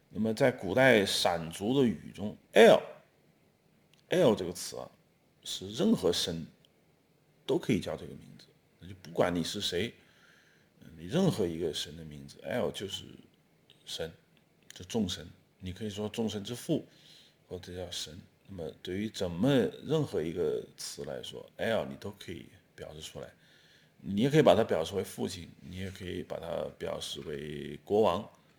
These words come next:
实际上在，呃，阿拉伯语这个词，这个词依然取得它的词根，就是叫 Allah，Allah，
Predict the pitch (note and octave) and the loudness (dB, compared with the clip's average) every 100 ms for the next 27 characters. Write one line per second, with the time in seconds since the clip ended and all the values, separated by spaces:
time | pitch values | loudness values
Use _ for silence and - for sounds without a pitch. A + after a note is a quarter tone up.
0 | _ _ _ _ - - F#2+ B2 B2 B2+ | _ _ _ _ -12 -10 -4 -2 2 2
1 | A2+ G#2+ A2+ G#2+ F#2+ D#2 - - F#2 E2+ | 2 2 4 4 4 2 -4 -8 -4 -4
2 | D#2 B1 - _ _ - B2 D3+ A2+ A2+ | -4 -6 -12 _ _ -2 4 6 6 6
3 | B2+ C2+ - F#2 G#2+ F#2+ F2+ - C#2+ D2 | 4 0 -6 -6 -4 -4 -10 -10 -8 -8
4 | - - C3 G#2+ - F#2 F2 G#2 B2 G2+ | -10 -4 2 2 2 -2 2 4 4 2
5 | - - G#2 G#2+ - - F2+ G#2 G#2 G#2 | -2 -6 -4 -4 -4 -4 -2 0 -2 -4
6 | F#2 E2+ D2+ D2+ - G2 A2+ G2+ - - | -6 -8 -8 -8 0 4 4 2 -4 -20
7 | - - _ _ _ - F2+ C#3 A#2+ | -20 -20 _ _ _ 0 10 12 12